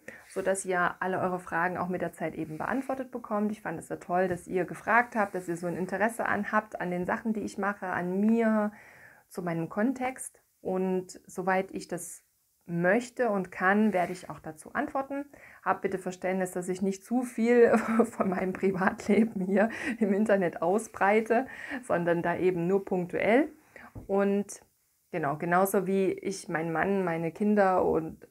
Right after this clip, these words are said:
andere Familienmitglieder auch per Foto nicht zeigen werde, ähm, habe ich auch schon mal gesagt, also ihr werdet, äh, keine Fotos von meinen Kindern sehen, wo die Köpfe mit dabei sind oder wenn, dann ist es irgendwie unkenntlich gemacht,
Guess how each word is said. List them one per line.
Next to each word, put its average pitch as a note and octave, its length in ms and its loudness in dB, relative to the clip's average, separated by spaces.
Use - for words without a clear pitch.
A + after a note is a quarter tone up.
andere F#3+ 300 -2
Familienmitglieder F3+ 840 -2
auch D#3 280 0
per F3 120 -4
Foto F3+ 300 -6
nicht D3+ 240 -8
zeigen F#3+ 340 2
werde, G#3+ 440 2
ähm, F3 640 -2
habe F3 180 -8
ich F3+ 140 -6
auch G3 80 -8
schon G3 160 -8
mal F#3 120 0
gesagt, F#3 360 -4
also E3 180 -8
ihr E3 160 -6
werdet, E3 400 -8
äh, D#3+ 180 -6
keine F3+ 640 -2
Fotos F#3+ 360 -6
von E3+ 160 -10
meinen E3 160 -6
Kindern G#3 340 0
sehen, F#3+ 300 0
wo F3+ 80 2
die F3 140 -4
Köpfe G3+ 260 -8
mit F#3+ 180 -2
dabei F3+ 340 -4
sind F3 260 -6
oder D#3+ 180 -4
wenn, E3+ 160 -4
dann E3 120 -2
ist D#3+ 120 -8
es D#3+ 140 -6
irgendwie E3 480 -2
unkenntlich G3 560 -2
gemacht, F3 260 -8